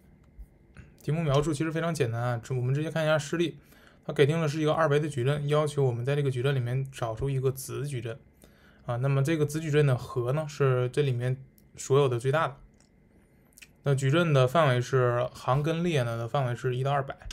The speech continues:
那显然这道题呢，我们肯定不能去暴力去解，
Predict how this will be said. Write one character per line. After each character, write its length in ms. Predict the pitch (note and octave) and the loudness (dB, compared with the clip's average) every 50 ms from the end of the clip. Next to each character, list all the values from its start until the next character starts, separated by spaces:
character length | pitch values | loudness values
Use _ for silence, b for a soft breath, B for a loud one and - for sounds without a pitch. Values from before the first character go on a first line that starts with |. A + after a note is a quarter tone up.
| - - - _ _ _ _ _ - - _ _ _ _ _ _ - _ _ - b b b b b b b b b b b b b _ _ _ _ _ - - - _ - _ - - - - - - _ _ - | -16 -18 -20 _ _ _ _ _ -20 -20 _ _ _ _ _ _ -20 _ _ -20 b b b b b b b b b b b b b _ _ _ _ _ -20 -20 -20 _ -20 _ -14 -14 -14 -14 -16 -20 _ _ -8
那 180 | - E3 E3+ D3+ | -2 0 0 0
显 180 | - C3+ B2 | 2 0 -2
然 140 | A2+ A#2 C3 | 0 0 0
这 100 | C#3 F#3 | 2 4
道 100 | F#3 E3 | 4 4
题 300 | C3 - - - - A#2+ B2 | 2 0 -4 -10 -8 -4 -2
呢， 220 | C3+ C#3 C3+ C#3 C#3+ C#3+ B2 | 0 0 0 0 -2 -4 -6
我 40 | A#2 | -6
们 140 | A#2 C3 | -4 -4
肯 160 | C#3 C3 B2 A2+ | -4 -4 -4 -4
定 100 | A#2+ C3 | -4 -2
不 80 | C3+ | -2
能 160 | C#3+ C#3+ C#3+ | -2 -2 -2
去 140 | C#3+ D3 - | -4 -4 -6
暴 200 | C#3 - F3+ E3 | -4 -2 0 0
力 120 | B2+ A2+ A2 | 0 -2 -4
去 140 | A#2 A2+ | -4 -6
解， 180 | G#2+ - - - | -10 -10 -16 -20